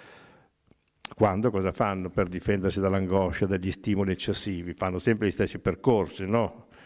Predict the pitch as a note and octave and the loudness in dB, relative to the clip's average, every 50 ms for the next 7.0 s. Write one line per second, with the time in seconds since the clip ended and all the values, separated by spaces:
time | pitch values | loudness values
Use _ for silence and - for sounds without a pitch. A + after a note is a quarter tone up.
0 | - - - - - _ - - G2+ F#2 F2 - G2 F#2 F#2 F#2 G2+ A2 G#2+ - | -20 -20 -20 -20 -20 _ -2 0 2 2 2 0 0 0 2 2 2 2 0 0
1 | - - G#2+ A2 B2 C3+ C#3 C3+ A#2 G2+ F#2 E2+ E2 - - F#2+ F2+ F2 F#2+ G2 | -2 -2 0 2 2 2 2 0 -2 -2 -4 -6 -8 -8 -4 -4 -2 0 0 0
2 | F#2+ F#2 F2+ F2 E2+ - G2+ F#2+ F2+ D#2+ - - G#2 G2 G2 F#2+ F#2+ F2+ F2+ G2 | 0 -2 -4 -6 -4 -2 0 0 0 0 0 0 2 2 4 2 2 4 4 4
3 | F#2+ F#2 F#2 F2+ F2+ F2+ G2+ G2+ F2+ F#2 G2 F#2 F#2 F#2+ G2 F#2+ F2+ - G2+ F#2 | 4 4 2 2 2 2 2 2 2 0 0 0 0 0 -2 -2 -4 -4 -4 -4
4 | - - G2+ G2 F#2+ F2+ G#2+ A#2+ A#2 G#2+ G#2+ G#2 G#2 A2 A#2+ A#2 G#2+ F#2 F#2 F#2+ | -2 0 0 2 2 2 4 2 2 4 2 2 2 2 2 0 0 0 0 0
5 | F#2 F#2 F2+ F2 - - F#2 F2 - G#2 G#2 G#2+ G#2+ F#2+ F#2 G2 G#2+ A2+ A#2 G2+ | 0 0 -2 -4 -4 -4 -6 -4 -2 0 0 0 0 0 0 0 0 2 0 -2
6 | - - F#2+ F2+ F#2 F#2+ F#2+ G#2+ A2+ - - G#2 G#2 G#2+ A2+ A2 A2 A#2+ A2+ | -4 -8 -8 -8 -6 -4 -2 -2 -2 0 2 2 4 4 2 2 0 -2 -4